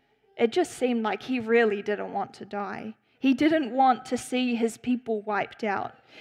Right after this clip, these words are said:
He didn't want to see them come to an end. So he did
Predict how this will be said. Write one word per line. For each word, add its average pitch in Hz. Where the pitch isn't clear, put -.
He 269
didn't 302
want 277
to 269
see 277
them 226
come 247
to 240
an 220
end. 214
So 262
he 262
did 294